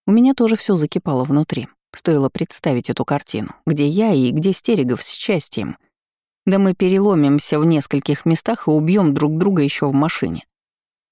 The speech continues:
Или на примерке одежды, или сегодня ночью, а может, вечером. «То есть ты нас еще не спросил, но уже все подготовил?» — недовольно констатировал Стерегов. «Ну а какие у меня были варианты?»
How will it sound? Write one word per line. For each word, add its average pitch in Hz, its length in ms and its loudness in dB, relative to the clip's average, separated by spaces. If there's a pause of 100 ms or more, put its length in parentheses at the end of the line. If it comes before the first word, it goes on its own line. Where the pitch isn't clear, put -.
(600)
Или 262 180 4
на 240 120 4
примерке 196 500 2
одежды, 147 440 0 (180)
или 170 180 2
сегодня 170 400 0
ночью, 165 340 0 (180)
а 151 320 -2
может, 165 360 0
вечером. 127 480 -4 (1200)
«То 151 200 0
есть 160 580 -4
ты 139 140 0
нас 131 260 0
еще 147 280 -2
не 143 140 4
спросил, 165 520 -2
но 147 160 4
уже 143 180 2
все 143 200 -4
подготовил?» — 143 720 -4 (640)
недовольно 151 520 0
констатировал 143 680 -2
Стерегов. - 580 -8 (960)
«Ну 165 300 0
а 156 40 0
какие 165 500 2
у 156 100 4
меня 156 340 4
были 131 220 2
варианты?» 135 640 -2